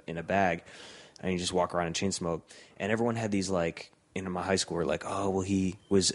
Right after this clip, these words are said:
uh, he was a, a genius. He was graduating early. He was, like, a sophomore, and he was a,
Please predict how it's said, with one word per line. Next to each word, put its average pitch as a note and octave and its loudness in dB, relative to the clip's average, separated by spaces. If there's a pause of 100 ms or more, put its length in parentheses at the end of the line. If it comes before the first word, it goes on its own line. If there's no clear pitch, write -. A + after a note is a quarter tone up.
uh, D#2+ 4 (460)
he G2 -2
was G2 2
a, E2 2
a D#2 -2
genius. G#2 6
He F#2 2
was F2 0 (100)
graduating F2+ 2
early. G2+ 6
He G2 6
was, F#2 4
like, F#2 -2
a - 0
sophomore, F2+ 2
and F2 -2
he F2 0
was E2 -2
a, E2+ -4